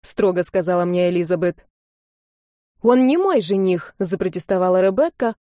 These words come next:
но ее уже никто не слышал. Элизабет ушла в кабинет отца договариваться о будущей примерке, а мы с отцом и Ребеккой расположились во дворе с собранной, как только что выяснилось, мачехой корзиной с едой.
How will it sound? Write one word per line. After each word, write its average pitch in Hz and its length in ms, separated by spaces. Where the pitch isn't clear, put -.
но 233 180
ее 226 320
уже 220 160
никто 226 260
не 285 120
слышал. 160 560
Элизабет 220 580
ушла 214 260
в - 60
кабинет 214 420
отца 165 460
договариваться 175 840
о 180 60
будущей 175 400
примерке, 220 640
а 202 120
мы 196 140
с - 80
отцом 196 340
и 202 60
Ребеккой 233 640
расположились 220 760
во 208 120
дворе 208 320
с - 40
собранной, 208 540
как 202 180
только 214 280
что - 160
выяснилось, 214 560
мачехой 214 520
корзиной 226 440
с - 80
едой. 185 480